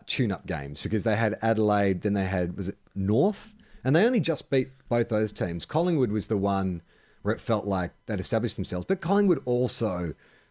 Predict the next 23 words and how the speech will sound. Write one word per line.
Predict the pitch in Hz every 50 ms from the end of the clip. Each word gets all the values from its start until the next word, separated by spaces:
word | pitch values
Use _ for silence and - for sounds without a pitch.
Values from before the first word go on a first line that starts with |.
| _ _ _ -
have | - 127 92
a | 117
shit | 107 - - - - - - 143 131
ton | - 117 101
of | 98 78
problems | - 107 104 90 101 101 82
this | 95 - -
year, | 107 95
so | - - 123
I | - 127
don't | 131 127 135 127 -
know | 120 110 104 101 101 98
how | 98 98
much | 95 98 98 -
stock. | - - - - 110 98 90 80 - - - _ - - - - -
I'm | 156
not | 220 226 156
saying | - - 165 147 143 139 131 123 120 110 98 -
that | 131 113
they're | 127 117
downhill | 95 117 117 113 107 104 101
skiers, | 98 - - 123 117 113 98 82 -
Will, | 95 98 - -